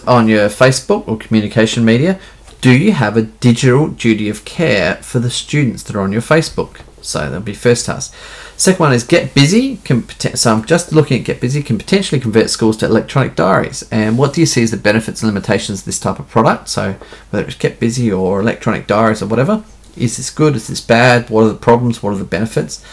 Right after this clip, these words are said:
Um, and with more and more time spent online, should learning in your classroom area be limited to the walls of the classroom? We, you've got learning platforms, you've got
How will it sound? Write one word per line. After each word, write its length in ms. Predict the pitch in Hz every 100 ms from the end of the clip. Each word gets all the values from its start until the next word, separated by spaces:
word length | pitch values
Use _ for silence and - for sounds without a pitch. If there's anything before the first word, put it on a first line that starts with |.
| - - -
Um, 280 | - 123 113
and 120 | - 127
with 140 | 127
more 200 | 151 175
and 80 | 160
more 120 | 123
time 280 | - 117 110
spent 280 | - 101 98
online, 540 | 107 101 101 101 -
should 460 | - - 202 208 - - -
learning 380 | - 127 131 170
in 60 | 156
your 80 | 120
classroom 500 | - 117 127 127 107
area 260 | 107 120
be 120 | 95 104
limited 240 | 110 120
to 80 | 123
the 80 | 120
walls 240 | 127 131
of 80 | 135
the 40 |
classroom? 520 | 131 160 - 101 - - - - -
We, 140 | 117 98
you've 200 | 101 90
got 220 | 92 -
learning 260 | 113 139 139
platforms, 580 | 143 127 - 135 127 104
you've 120 | -
got 320 | 98 85 -